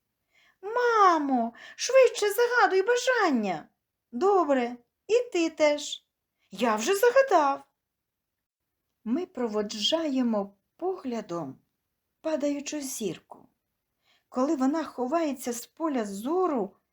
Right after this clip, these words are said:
якийсь час мовчимо. Про що він думає, мій син, і яке бажання загадав?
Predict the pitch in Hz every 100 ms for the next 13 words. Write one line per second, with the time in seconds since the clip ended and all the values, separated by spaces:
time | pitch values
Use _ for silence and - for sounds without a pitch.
0 | _ _ 220 233 - 285 - - 269 262
1 | 262 277 269 - 277 233 165 165 _ _
2 | _ _ _ _ _ _ _ _ _ 175
3 | 170 - - - 196 277 320 294 269 294
4 | 285 277 285 285 285 - - 277 269 262
5 | 262 _ _ _ _ _ _ 190 170 165
6 | 151 - 180 302 285 269 - 269 262 254
7 | 254 254 240 254 220 233 240